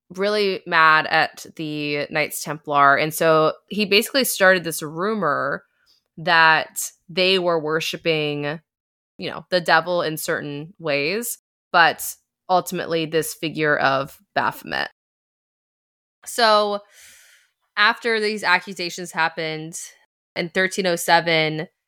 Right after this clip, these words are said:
King Philip pressured the Pope at the time, Pope Clement, to have many of the Knights Templar members in France arrested and tortured until they gave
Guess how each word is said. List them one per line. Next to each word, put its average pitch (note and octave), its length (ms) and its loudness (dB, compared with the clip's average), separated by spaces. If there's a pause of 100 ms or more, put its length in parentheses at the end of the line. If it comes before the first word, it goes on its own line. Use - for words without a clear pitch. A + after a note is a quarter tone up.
(360)
King E3+ 240 -2
Philip D#3+ 560 0
pressured D#3+ 760 0 (720)
the F#3 80 -6
Pope A3+ 300 2
at G3 60 -4
the E3+ 80 -4
time, D#3+ 540 0 (160)
Pope E3+ 240 -6
Clement, E3 460 -6 (560)
to G3+ 80 -14
have E3 640 2
many F3+ 420 0
of D#3+ 120 -4
the E3+ 60 -6
Knights D#3+ 320 -2
Templar D#3 380 -2
members D3+ 500 -4
in D#3 140 -6
France D3+ 460 -6
arrested D3+ 760 0 (460)
and D3 320 0
tortured F3 720 2
until E3 320 -4
they D#3+ 180 0
gave D#3+ 600 -4